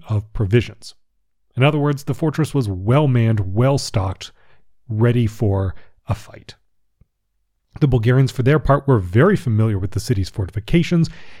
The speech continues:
and had actually practiced attacks on it ahead of the outbreak of war. However, while some Bulgarian generals wanted to just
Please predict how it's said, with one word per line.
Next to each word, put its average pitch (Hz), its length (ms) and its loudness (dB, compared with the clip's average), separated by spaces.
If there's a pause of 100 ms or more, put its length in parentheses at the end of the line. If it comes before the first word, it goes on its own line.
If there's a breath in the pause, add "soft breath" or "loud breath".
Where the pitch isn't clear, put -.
(100)
and 165 220 4
had 156 120 4
actually 175 280 2
practiced - 640 -2
attacks - 480 -2
on 107 160 4
it 107 120 0 (280 loud breath)
ahead 143 440 4
of 156 140 -6
the 131 140 2
outbreak 92 260 -2
of 90 180 -6
war. - 340 -2 (1040)
However, 135 420 0 (480)
while 139 140 2
some 220 220 -2
Bulgarian 226 400 -4
generals 185 380 -2
wanted 131 320 0
to 131 200 -2
just - 240 -2